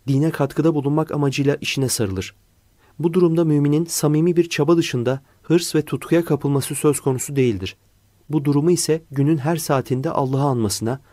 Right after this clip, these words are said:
ona yönelerek dua etmesine ve her şeyin Rabbimizden geldiğini bilerek sahip olduklarının tümünü ancak bir şükür ve zikir vesilesi olarak görmesine sebep olur. Büyük bir mülk sahibi olduğu halde malını bir hırs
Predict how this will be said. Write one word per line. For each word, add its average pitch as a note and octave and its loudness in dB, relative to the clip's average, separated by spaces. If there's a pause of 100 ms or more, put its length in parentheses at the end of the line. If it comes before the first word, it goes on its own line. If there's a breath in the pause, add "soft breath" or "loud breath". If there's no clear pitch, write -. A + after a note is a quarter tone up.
(120 soft breath)
ona D#3 2
yönelerek E3 2
dua D3 6
etmesine B2 -2
ve C3+ 2
her D#3 2
şeyin E3 -2 (260 soft breath)
Rabbimizden D3+ 4
geldiğini D3 2
bilerek C#3 2 (140 soft breath)
sahip D#3 -2
olduklarının D3+ 0
tümünü D3 0
ancak D3 0
bir D#3 2
şükür E3 -2 (220 soft breath)
ve D3 2
zikir C#3 0
vesilesi D3+ 0
olarak D3+ 0
görmesine C#3 2
sebep G#2+ -2
olur. G2 -4 (600 soft breath)
Büyük E3 2
bir D#3+ 2
mülk D#3+ 2
sahibi D3+ -2
olduğu C3+ 2
halde C#3 2
malını B2+ 0
bir C3+ 0
hırs D#3 -2